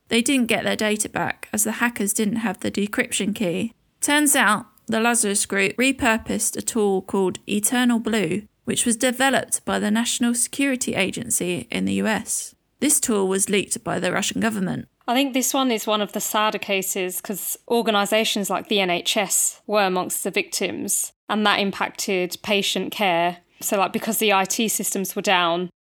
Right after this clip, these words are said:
Speaker 2: patients being turned away or they were being diverted to hospitals that weren't impacted. And some patients that needed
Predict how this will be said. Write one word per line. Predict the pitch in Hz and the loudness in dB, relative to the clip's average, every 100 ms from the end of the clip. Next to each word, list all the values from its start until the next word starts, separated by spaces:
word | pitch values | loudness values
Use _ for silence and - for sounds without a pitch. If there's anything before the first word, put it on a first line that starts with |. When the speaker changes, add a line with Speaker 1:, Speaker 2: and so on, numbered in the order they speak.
| _ | _
Speaker 2:
patients | - 208 - 208 - | 0 2 2 -2 -2
being | - 185 185 | 0 0 0
turned | - 196 190 | -2 -2 -2
away | 190 190 190 190 185 185 | 0 2 4 4 4 2
or | - 190 | 0 0
they | 185 | 2
were | 185 | 0
being | 175 185 | 2 0
diverted | 190 190 180 196 190 190 - 180 180 | 2 2 2 2 0 -2 -2 -2 -2
to | 180 - - 185 | -4 -6 -2 0
hospitals | 175 202 - - 185 175 | 0 -4 -4 -4 -4 -2
that | 180 - | -4 0
weren't | 214 214 | 0 0
impacted. | 196 - 202 - - 190 190 190 - _ _ | -4 -4 -8 -6 -2 0 0 -2 -6 _ _
And | - 196 185 185 185 | -2 0 0 -2 -2
some | 214 196 185 | -2 -2 -2
patients | 202 190 190 - | 0 0 -2 -2
that | 196 190 | -2 0
needed | 190 190 185 | -2 -2 -4